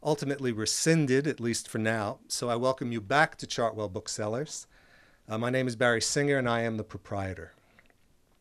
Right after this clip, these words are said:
In all of our thirty-three years of existence,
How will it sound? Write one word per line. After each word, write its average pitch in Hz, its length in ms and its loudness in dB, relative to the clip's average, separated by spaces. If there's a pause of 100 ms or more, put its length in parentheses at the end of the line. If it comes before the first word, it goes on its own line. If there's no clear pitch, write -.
(200)
In 117 80 -4
all 165 240 6
of 175 80 6
our 147 80 8
thirty-three 147 540 0
years 131 320 4
of 120 80 0
existence, 107 840 -4